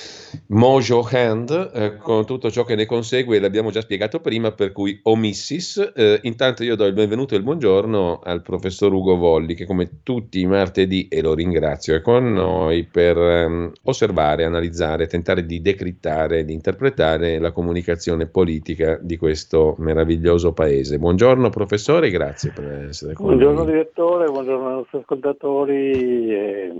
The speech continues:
Speaker 2: ben, <laughs> ben trovati.
Speaker 1: <laughs> Allora,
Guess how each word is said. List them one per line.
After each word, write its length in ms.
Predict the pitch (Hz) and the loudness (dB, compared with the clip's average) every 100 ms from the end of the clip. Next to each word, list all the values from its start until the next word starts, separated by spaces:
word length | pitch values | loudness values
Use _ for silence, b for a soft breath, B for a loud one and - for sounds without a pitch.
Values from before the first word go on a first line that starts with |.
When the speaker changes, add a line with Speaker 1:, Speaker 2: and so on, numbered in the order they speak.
| - - | -14 -18
Speaker 2:
ben, 300 | 98 107 113 | -4 -2 -2
<laughs> 800 | 165 139 - - - - - - | -2 -4 -6 -20 -20 -20 -20 -12
ben 280 | - 123 120 | -6 -2 -4
trovati. 320 | 120 113 104 180 175 | -2 -2 2 2 2
Speaker 1:
<laughs> 80 | 147 160 | 2 0
Allora, 420 | 123 95 87 | 0 -2 -4